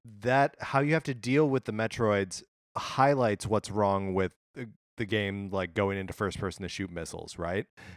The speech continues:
'Cause you've got six of these things, sometimes five, sometimes four, whatever. Um, and you have to freeze them and then blast them with three missiles. So you have to go into first person,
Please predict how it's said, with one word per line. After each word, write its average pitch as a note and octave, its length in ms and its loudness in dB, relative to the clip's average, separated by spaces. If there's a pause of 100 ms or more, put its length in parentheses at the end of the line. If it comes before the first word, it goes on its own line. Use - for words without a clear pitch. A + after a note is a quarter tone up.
(140)
'Cause F#2 360 0 (280)
you've A2 160 0
got G#2+ 360 0
six - 480 0
of G#2 120 -2
these G2 180 -2
things, G2 300 -4
sometimes G2+ 360 -6
five, F#2 260 -2
sometimes F#2 300 -8
four, F2+ 200 -8
whatever. F2 400 -10 (360)
Um, F#2+ 360 -2
and G#2 280 -4
you G#2+ 160 -4
have G2+ 140 -2
to G2 120 -6
freeze D#3+ 500 0
them F#2+ 460 2 (360)
and G2 460 -2
then G#2 420 -2
blast G2+ 380 -2
them G#2+ 120 -8
with F#2+ 120 -8
three G#2 280 -6
missiles. - 520 -12 (920)
So - 120 -8
you A#2+ 40 2
have A2+ 100 -2
to A2+ 80 -6
go C3+ 300 4
into F3+ 160 0
first D#3+ 300 0
person, G2 420 -4